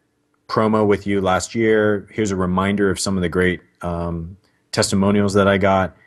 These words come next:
By the way, in twenty ten, here is my, my fee sheet for reviews.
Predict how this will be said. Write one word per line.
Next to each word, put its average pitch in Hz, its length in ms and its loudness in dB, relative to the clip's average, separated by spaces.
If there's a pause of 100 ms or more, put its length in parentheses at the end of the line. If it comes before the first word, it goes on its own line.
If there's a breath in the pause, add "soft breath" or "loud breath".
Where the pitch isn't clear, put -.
(340 soft breath)
By 117 220 4
the 113 80 4
way, 95 420 2 (840)
in 104 220 -2
twenty 110 300 -4
ten, 104 480 -4
here 104 400 0
is 92 160 -2
my, 92 360 -4
my 87 160 -6
fee 117 300 -4
sheet 78 380 -10 (340)
for 95 140 -2
reviews. 85 640 -2